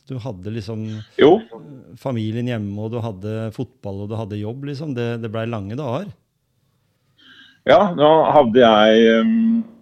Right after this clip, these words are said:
Speaker 2: en interesse for, eh, noen områder, så jeg begynte tidlig å dra på biblioteket, altså som guttunge, for da var jeg innom, eh,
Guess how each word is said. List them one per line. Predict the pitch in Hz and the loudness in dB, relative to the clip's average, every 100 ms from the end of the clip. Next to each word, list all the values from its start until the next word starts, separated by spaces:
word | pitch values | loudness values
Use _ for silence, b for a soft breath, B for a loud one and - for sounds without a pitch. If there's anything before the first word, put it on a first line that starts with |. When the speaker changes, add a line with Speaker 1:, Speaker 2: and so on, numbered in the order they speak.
| - - | -8 0
Speaker 2:
en | 92 104 101 104 87 - - | 0 2 0 0 -2 -4 -2
interesse | 107 101 - 120 113 87 - - - 113 113 | 0 0 -2 4 4 4 -4 -14 -6 0 0
for, | - 98 92 92 | 2 2 4 4
eh, | 90 92 92 90 87 85 85 85 82 87 | 2 4 4 2 0 -2 -2 0 -2 -6
noen | 101 95 80 | -8 -6 -8
områder, | 73 82 107 | -10 -12 -4
så | 123 | -4
jeg | 120 | -4
begynte | 92 110 - | -8 -12 -12
tidlig | 120 90 76 73 90 | -6 -6 -6 -4 -4
å | 98 | -2
dra | 82 67 - | -2 -2 -4
på | 78 | -8
biblioteket, | 85 80 - 80 69 - - 90 | -10 -10 -12 -6 -6 -6 -4 -4
altså | 90 95 | -4 -6
som | 95 90 | -6 -6
guttunge, | 101 - _ 78 76 110 | -8 -10 _ -10 -6 0
for | 113 | 4
da | |
var | 110 107 | 6 4
jeg | 98 | 2
innom, | 82 85 85 85 | -2 -4 -4 -4
eh, | 87 | -6